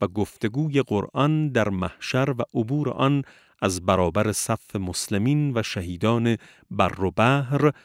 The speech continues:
و انبیا و فرشتگان بیان کردیم که هر یک از این جماعات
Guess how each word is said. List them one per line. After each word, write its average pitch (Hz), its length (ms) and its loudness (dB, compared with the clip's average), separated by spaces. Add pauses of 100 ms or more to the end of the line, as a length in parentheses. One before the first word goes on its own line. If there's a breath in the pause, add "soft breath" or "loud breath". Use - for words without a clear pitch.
(220 soft breath)
و 107 80 -2 (100)
انبیا 107 680 0
و 135 100 0
فرشتگان 107 760 0 (320 soft breath)
بیان 98 400 2
کردیم 127 460 0
که 151 240 2 (300 soft breath)
هر 170 220 0
یک 131 280 -2
از 92 120 0
این 90 220 -2
جماعات 98 840 0